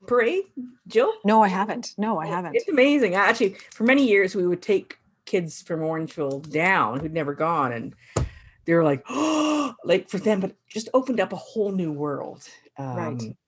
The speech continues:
Speaker 1: and they saw so many people in the L G B T community. But the other piece they saw that I think was just as important is they saw so many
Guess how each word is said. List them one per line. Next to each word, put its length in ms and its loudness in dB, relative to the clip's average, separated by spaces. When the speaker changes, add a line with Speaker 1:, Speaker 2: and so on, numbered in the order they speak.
Speaker 1:
and 220 -8
they 80 -6
saw 280 -4
so 480 0
many 220 2
people 560 -8
in 140 -6
the 120 -4
L 140 -6
G 100 -14
B 120 -10
T 120 -12
community. 320 -10
But 140 -4
the 160 -14
other 180 -2
piece 300 -8
they 80 -4
saw 300 -6
that 200 -8
I 20 -10
think 240 -10
was 300 -12
just 480 -6
as 80 -14
important 460 -8
is 80 -14
they 100 -6
saw 480 -6
so 400 -4
many 460 -6